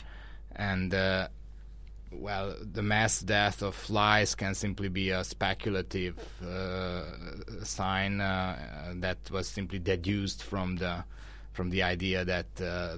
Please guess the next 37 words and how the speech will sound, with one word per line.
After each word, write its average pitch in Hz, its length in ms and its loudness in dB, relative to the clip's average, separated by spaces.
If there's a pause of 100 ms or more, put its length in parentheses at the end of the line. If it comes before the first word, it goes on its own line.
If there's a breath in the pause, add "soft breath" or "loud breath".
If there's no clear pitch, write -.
the, 85 200 -8
the 92 220 -2
air 92 300 2
is - 480 -4
becoming 92 600 -2 (520 soft breath)
putrefied, 95 960 -2 (140)
becoming 90 500 -2
rotten, 92 460 -2
becoming, 87 720 -4
uh, 85 720 -6
somehow - 800 -8
corrupted. 90 720 2 (360 loud breath)
And 95 200 2
this 98 160 2
is 87 160 2
why 92 400 6 (280)
flies 95 680 0
die, 101 340 6
or 101 120 2
flies 95 440 2
should 101 480 2
die, 87 540 2
if - 380 -6 (200)
the 82 240 -4
air 87 340 -4 (160)
<laughs> - 160 -8
becomes 117 480 4
corrupted, 117 540 10
because 107 300 6
they 110 120 8
are 104 160 8
the 101 160 4
ones 104 320 4
who 101 140 6
are 95 160 6
affected 98 500 2
first 90 540 -2